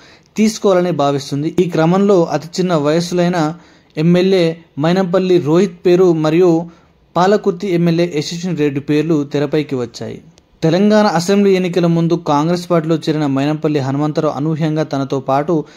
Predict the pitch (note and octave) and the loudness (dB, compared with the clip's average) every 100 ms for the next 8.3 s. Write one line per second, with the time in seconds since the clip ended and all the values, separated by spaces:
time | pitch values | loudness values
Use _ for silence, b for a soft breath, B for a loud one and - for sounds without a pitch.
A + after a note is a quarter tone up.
0 | B _ F3 F3 F3 F3 G3 G3 D#3+ G3 | B _ -2 0 2 2 2 2 2 2
1 | G#3+ G3 F3 F3 F3 D#3+ D#3+ C#3 C3 - | 0 -2 0 0 0 -4 -4 -4 -8 -8
2 | - A#2 B2+ b b - D#3 F3 F#3 F3+ | -14 -14 -16 b b -4 -2 0 2 2
3 | D3 D#3+ F3 F3 D#3 C3+ D#3+ F3 E3 F3 | 0 0 0 0 2 2 0 0 0 0
4 | D3 D3+ b b C#3 D#3+ F#3 G#3 - C#3 | 0 -4 b b -2 0 2 -2 -4 -2
5 | D3+ E3 C#3 B2 A#2+ A2+ B2+ A#2+ C3+ E3+ | -2 -2 -2 -4 -6 -10 -14 -14 -4 0
6 | E3+ C3+ B B - F3 F#3+ G#3 F#3+ G3 | 0 0 B B -4 -2 0 0 2 0
7 | F#3 D#3+ D#3 F3 E3+ E3+ E3 D#3+ D3 C#3+ | 0 -2 0 2 0 0 -4 -4 -6 -4
8 | D#3+ D3+ | -2 -2